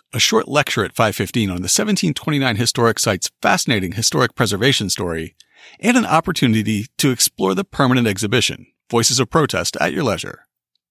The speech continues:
Learn why we have an eighteenth century horseshoe in our permanent exhibits,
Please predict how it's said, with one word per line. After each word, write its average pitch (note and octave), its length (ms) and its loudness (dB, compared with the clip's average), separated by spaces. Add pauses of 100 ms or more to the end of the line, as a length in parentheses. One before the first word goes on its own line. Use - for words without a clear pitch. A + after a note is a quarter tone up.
(680)
Learn B3 240 6
why G3+ 120 6
we D3+ 120 4
have C3 160 2
an A#2+ 100 2 (100)
eighteenth A3 440 -2
century C#3 380 0
horseshoe C#3+ 500 0
in F#2+ 40 -4
our F#2 80 -4
permanent B2 380 0
exhibits, F#2 800 -4